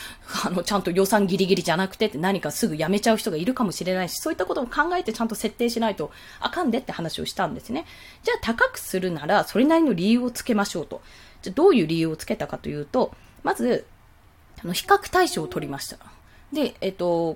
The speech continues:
今回は、月に八回で、何万だっけな。でもいくらいくら。まあ、な-、何万か。うん、何万にしよう。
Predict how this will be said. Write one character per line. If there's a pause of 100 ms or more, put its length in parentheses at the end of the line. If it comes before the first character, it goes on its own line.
今
回
は、 (400)
月 (160)
に
八 (180)
回
で、 (440)
何
万
だ
っ
け
な。 (100)
で
も
い
く
ら
い
く
ら。
ま
あ、
な-、
何
万
か。
う
ん、
何
万
に
し
よ
う。